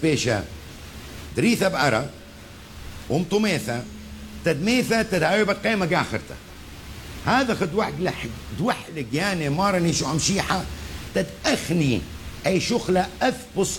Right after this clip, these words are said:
خوثة كمية ولا طالا. ملاحظة دترين. مسي مقبالا. شو ناشا منن لك هاوي دي لأرى ليل طوتا. يان أرى دي بكتوى.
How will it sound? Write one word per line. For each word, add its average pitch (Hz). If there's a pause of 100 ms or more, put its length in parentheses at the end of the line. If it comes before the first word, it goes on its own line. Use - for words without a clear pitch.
خوثة 202 (120)
كمية 131
ولا 117
طالا. 65 (600)
ملاحظة 196
دترين. 139 (1120)
مسي 233
مقبالا. 160 (220)
شو 262
ناشا 269
منن 180
لك 233
هاوي 117 (880)
دي 180
لأرى 160
ليل 147
طوتا. 104 (800)
يان 156
أرى 165
دي 143
بكتوى. 127